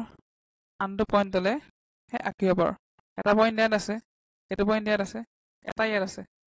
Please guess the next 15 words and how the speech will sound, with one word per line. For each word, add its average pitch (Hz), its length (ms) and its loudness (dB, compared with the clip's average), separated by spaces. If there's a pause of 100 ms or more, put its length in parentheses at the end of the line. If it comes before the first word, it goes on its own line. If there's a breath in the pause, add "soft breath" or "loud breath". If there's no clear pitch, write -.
(240)
এই, 214 60 -6 (600)
এইডাল 208 200 0
সৰল 208 220 4
ৰেখা 190 200 -2
নহয়। 185 240 -8 (1080)
সৰল 202 180 6
ৰেখা 226 180 0
বুলি 240 160 4
ক'লে 240 240 4
সদায় 254 220 0 (480)
এটা 208 160 -2 (100)
পইণ্টৰ 214 360 2
পৰা 233 120 2 (760)
এনেকুৱাও 196 300 0
নহ'ব, 190 220 -4